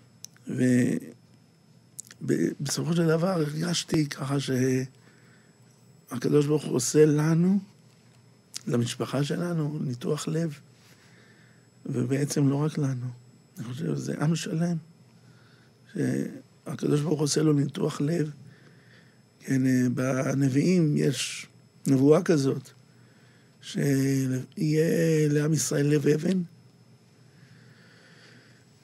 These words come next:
והקדוש ברוך הוא ימול את הלב שלנו ויהפוך את הלב שלנו ללב בשר.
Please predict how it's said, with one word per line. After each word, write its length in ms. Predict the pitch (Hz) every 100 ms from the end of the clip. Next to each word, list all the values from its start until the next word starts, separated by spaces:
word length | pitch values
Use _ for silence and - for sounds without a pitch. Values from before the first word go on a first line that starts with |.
| - 139 147 147 147 147 147 147 139 127 143 208 - _ _ - 254 208 - - -
והקדוש 340 | 131 143 190
ברוך 220 | 196 202 202
הוא 80 | 180
ימול 380 | 170 180 208
את 140 | 214 170
הלב 220 | 175 185
שלנו 500 | - 170 170 170 143
ויהפוך 480 | 135 135 131 165 -
את 80 | 156
הלב 180 | 156
שלנו 400 | 151 160 151 143
ללב 520 | 135 131 131 147 131 127
בשר. 520 | 123 - 139 135 127